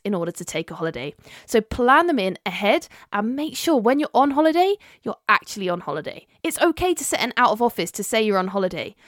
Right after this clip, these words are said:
I know what it's like. You might want to check the odd emergency email, but try not to reply to everything. You deserve a break, and you're gonna do better in the long run if you take it.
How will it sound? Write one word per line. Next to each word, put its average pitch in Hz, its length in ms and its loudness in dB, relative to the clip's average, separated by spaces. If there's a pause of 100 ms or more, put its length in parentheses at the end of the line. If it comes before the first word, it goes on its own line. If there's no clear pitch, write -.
(280)
I 233 140 2
know 262 140 4
what 294 100 6
it's - 160 -2
like. 208 300 4
You 220 100 -4
might 226 180 2
want 269 160 -2
to - 100 -10
check - 220 0
the 202 100 -2
odd 202 140 4
emergency 202 540 0 (100)
email, 180 320 -2 (220)
but - 160 -10
try 302 680 0
not 240 240 -2
to 214 100 -6
reply 190 460 0
to - 200 -12
everything. 180 460 -10 (260)
You 254 220 0
deserve 349 300 2
a 330 60 0
break, 175 420 0
and 190 100 -4
you're 175 80 -6
gonna 190 160 -4
do 175 160 -6 (120)
better - 380 -2
in 190 140 -4
the 185 60 -2
long 180 200 0
run 156 300 -10
if 180 140 -10
you 175 60 -10
take - 300 -10
it. - 140 -16